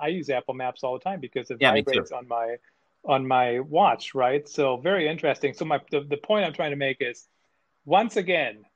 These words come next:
Speaker 1: it's not about one channel over the other. You have to have an integrated strategy, right? That's kind of what you're saying too.
Speaker 2: Yeah, well, and then, you know, the, you know, speaking of voice search for, for Google Home, if somebody's gonna do a spoken search on Google Home, you would say,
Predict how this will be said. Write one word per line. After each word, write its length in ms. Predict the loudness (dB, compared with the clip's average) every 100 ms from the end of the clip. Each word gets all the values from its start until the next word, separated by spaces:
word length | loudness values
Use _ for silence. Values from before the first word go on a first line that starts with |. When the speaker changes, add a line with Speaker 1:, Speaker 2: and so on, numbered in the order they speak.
| _
Speaker 1:
it's 220 | -10 -8 -6
not 160 | -4
about 220 | -4 -4
one 200 | -6 -10
channel 300 | -10 -8 -8
over 160 | -8 -8
the 80 | -6
other. 180 | -6 -6
You 140 | -8
have 180 | -8 -8
to 80 | -8
have 160 | -8
an 100 | -8
integrated 560 | -12 -12 -6 -6 -6 -8
strategy, 420 | -4 -2 -2 -6
right? 260 | -6 -4 -2
That's 200 | -4 -4
kind 200 | -4 -4
of 80 | -4
what 120 | -8
you're 100 | -12
saying 300 | -8 -8 -10
too. 200 | -10 -12 -12 _
Speaker 2:
Yeah, 220 | 6 6 8
well, 200 | 8 8
and 160 | 8
then, 180 | 4 4
you 100 | 6
know, 340 | 8 8 6 0
the, 500 | 4 6 6 4 -2 -8 _ _ -8
you 120 | -4
know, 100 | -2 -4 _ _ _ -12
speaking 420 | -4 -2 0 0
of 100 | 4
voice 280 | 6 6 6
search 300 | 2 2 -2
for, 420 | 8 10 10 8
for 100 | 2
Google 400 | 4 4 6 8
Home, 400 | 8 8 6 2 -10 _ _ _ _
if 140 | -2 0
somebody's 340 | 2 2 2
gonna 160 | 2 2
do 220 | 4 6
a 120 | 6
spoken 640 | 4 -2 6 8 8 4
search 400 | 4 4 4 4 4
on 200 | 4 6
Google 280 | 4 4
Home, 260 | 6 6 6
you 120 | 4
would 160 | 4 2
say, 520 | 4 6 6 4